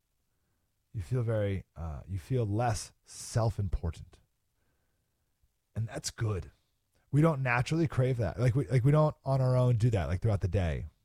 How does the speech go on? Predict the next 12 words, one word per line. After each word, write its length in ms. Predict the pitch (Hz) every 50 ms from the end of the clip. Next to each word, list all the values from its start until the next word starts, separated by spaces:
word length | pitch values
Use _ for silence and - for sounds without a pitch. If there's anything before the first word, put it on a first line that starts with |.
| _ _ _ _ _ _ _ _ _ - -
We're 100 | 95 98
all 60 | 98
about 200 | 95 95 90 87
feeling 260 | - 101 90 85 78 -
big 300 | - 104 107 95 78 67
and 80 | 58 - - _ _ _ _ _ _ _ _ _ _ _ _ _
proud. 460 | - - - 82 80 71 - - - - _ _ _ _ _ _ _ _ _ _ _ _ _ _ _ _
But 100 | - 104
when 100 | 104 110
you 80 | 110 113
go 180 | 123 131 139
to 220 | 135 127 120 110